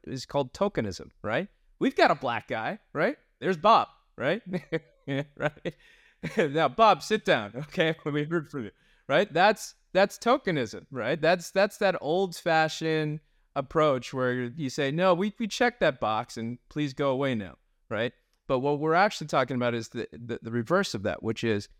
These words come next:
um, a, a kind of the safety to be heard, to participate, and for your, your feelings and your thoughts and your beliefs to matter in the conversation. And so, you know,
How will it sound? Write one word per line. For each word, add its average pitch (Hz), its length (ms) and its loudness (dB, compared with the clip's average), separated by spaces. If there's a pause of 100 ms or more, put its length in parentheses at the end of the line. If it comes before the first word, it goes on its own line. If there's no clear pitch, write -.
(300)
um, 95 360 -2 (600)
a, 98 100 -4 (260)
a 110 120 -6
kind 120 180 -4
of 95 80 -6
the 101 80 -6
safety 180 800 -4 (180)
to - 140 -6
be 101 180 -4 (140)
heard, 285 380 0 (420)
to 107 100 -8
participate, 185 840 -2
and 120 160 -4
for - 140 -8
your, 107 320 -2
your 101 180 -10
feelings 165 480 -2
and 113 80 -6
your 104 120 -6
thoughts - 500 -2 (260)
and 113 80 -4
your 107 100 -2
beliefs 107 440 -2
to - 140 -8
matter 113 520 -2 (380)
in 117 140 0
the 113 80 -2
conversation. 110 840 -4 (460)
And 117 140 -4
so, 113 240 2 (160)
you 120 100 -6
know, 101 180 -4